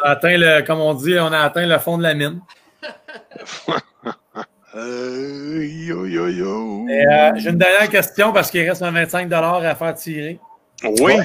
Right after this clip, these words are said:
Speaker 1: C'est, euh, à mon avis, le plus important parce que Toit Rouge, euh, à mon avis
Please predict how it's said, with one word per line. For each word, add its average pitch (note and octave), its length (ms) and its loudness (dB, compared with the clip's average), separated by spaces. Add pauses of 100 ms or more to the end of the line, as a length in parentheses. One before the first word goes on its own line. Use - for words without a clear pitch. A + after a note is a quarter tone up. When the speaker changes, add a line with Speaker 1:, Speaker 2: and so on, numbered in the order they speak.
(520)
Speaker 1:
C'est, D3+ 240 -8
euh, E3 420 2
à F3 40 -2
mon G3+ 100 -2
avis, G#3+ 300 2
le A#3 140 2
plus G3+ 180 -4
important F#3+ 640 0
parce D3 220 -6
que D3+ 720 0
Toit F3+ 200 -2
Rouge, G#3 380 -4
euh, D#3+ 520 2
à - 20 -2
mon D#3+ 160 -4
avis E3 360 -4